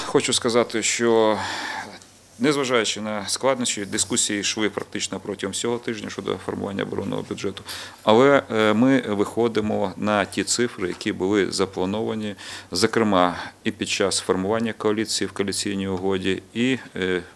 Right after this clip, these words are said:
зафіксовані в програмі дій уряду. Про що йдеться? Оборонний бюджет, а також бюджет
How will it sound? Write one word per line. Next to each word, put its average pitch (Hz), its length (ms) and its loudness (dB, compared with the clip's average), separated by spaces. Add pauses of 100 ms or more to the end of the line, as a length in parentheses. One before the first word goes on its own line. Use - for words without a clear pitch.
(480)
зафіксовані 101 800 0
в 104 280 2 (280)
програмі 101 680 0
дій 90 320 -2
уряду. 80 380 -4 (640)
Про 104 140 2
що - 160 4
йдеться? 92 480 2 (720)
Оборонний 127 840 6 (800)
бюджет, 110 600 2 (420)
а - 80 2
також - 340 2
бюджет 104 640 2